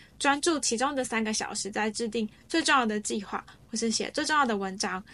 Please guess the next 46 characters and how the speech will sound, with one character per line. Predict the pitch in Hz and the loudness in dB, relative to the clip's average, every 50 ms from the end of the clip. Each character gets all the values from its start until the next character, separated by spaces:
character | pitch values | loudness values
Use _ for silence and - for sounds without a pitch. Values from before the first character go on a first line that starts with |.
| - - - - | -20 -20 -12 -6
那 | - 208 190 196 | -4 -4 -4 -4
其 | - - 240 | -4 -2 0
他 | 262 311 | 0 2
的 | 330 320 | 2 2
时 | - 247 226 | 0 0 0
间 | 240 226 | 0 0
呢， | 226 220 | 0 0
就 | 208 214 220 | 0 -2 -4
是 | - - 220 | -2 -2 -2
用 | 220 214 202 208 | -2 -2 -2 -2
在 | 220 208 208 208 | 0 0 0 -2
执 | - - 226 247 | -2 -2 -2 -2
行、 | 254 - 240 226 214 208 214 220 - - - - | 0 2 4 4 4 4 0 -2 -6 -16 -20 -10
跟 | - - 208 202 | -6 -4 -4 -2
别 | 196 190 | -2 -4
人 | 190 196 220 | -4 -2 2
沟 | 254 269 277 | 2 2 2
通 | 277 - - 240 240 247 240 226 | 2 -2 0 2 2 4 2 2
或 | - 233 | -2 -4
是 | 226 240 233 | -4 -4 -2
进 | 226 254 233 | -2 -2 -2
行 | - 202 180 | -2 -4 -4
教 | - 202 170 202 | -4 -4 -4 -4
学 | 202 - | -6 -6
的 | - - - - | -10 -12 -14 -12
活 | - - - | -12 -10 -10
动 | - - - 233 | -10 -10 -6 -4
上。 | - - - - - - - - - - - | -4 -4 -6 -10 -20 -20 -20 -20 -20 -4 0
不 | 247 | 0
是 | 262 - 359 359 | 4 4 6 6
代 | 381 339 | 6 4
表 | 262 - 269 294 | 4 2 0 0
说 | 302 - 220 214 208 214 | -2 -2 -2 -2 -2 -2
我 | 208 208 208 | -4 -4 -4
这 | 214 - 254 | -2 -2 0
些 | 233 - 240 240 233 | 0 2 0 0 0
其 | - - 254 | 0 -2 0
他 | 254 277 330 | 0 0 -2
的 | 320 311 269 | 0 0 -2
时 | - 220 | -2 -2
间 | 214 220 214 208 | -2 -2 -4 -4
不 | 208 202 | -6 -6
重 | 202 - 214 202 202 | -6 -4 -4 -4 -2
要， | 208 190 170 - | -2 -2 -4 -4
而 | - 208 208 | -4 -4 -4
是 | 233 247 254 | -2 -2 -2